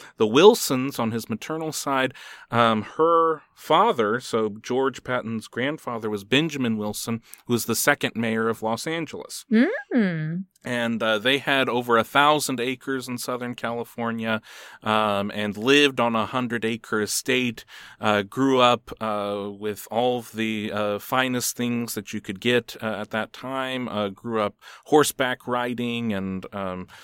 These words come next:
Speaker 1: uh, all, all of these more, uh, aristocratic, leisurely pursuits.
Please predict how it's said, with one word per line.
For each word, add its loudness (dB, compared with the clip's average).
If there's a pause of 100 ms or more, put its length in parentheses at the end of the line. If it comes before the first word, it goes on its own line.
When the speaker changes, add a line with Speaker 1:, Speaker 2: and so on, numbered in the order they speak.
(240)
Speaker 1:
uh, 0
all, 0
all 2
of -8
these -6
more, 2 (180)
uh, -2 (420)
aristocratic, 2
leisurely -2
pursuits. -10